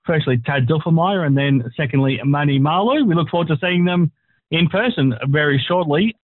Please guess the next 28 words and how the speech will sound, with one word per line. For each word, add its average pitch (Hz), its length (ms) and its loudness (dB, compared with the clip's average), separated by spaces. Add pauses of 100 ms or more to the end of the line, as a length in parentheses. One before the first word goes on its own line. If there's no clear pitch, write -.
(120)
Let's 233 220 2 (100)
wrap 214 240 0
things 175 180 2
up 233 140 0
here 160 160 0
this, 143 220 2 (100)
this 151 300 0
week, 143 180 0 (100)
Scott, 151 220 -2
on 139 140 2
the 131 100 2 (140)
show. 156 300 2
And 156 200 0 (160)
last 220 300 0
season, 277 580 0
we 180 420 0
ran 185 220 0
a 185 60 -2
competition 156 600 0
where 143 280 0
one 190 180 2
of 170 100 0
our 147 140 0
lucky 143 280 -2
listeners 143 460 0
would 143 200 0
win 147 500 0 (460)
a 131 320 0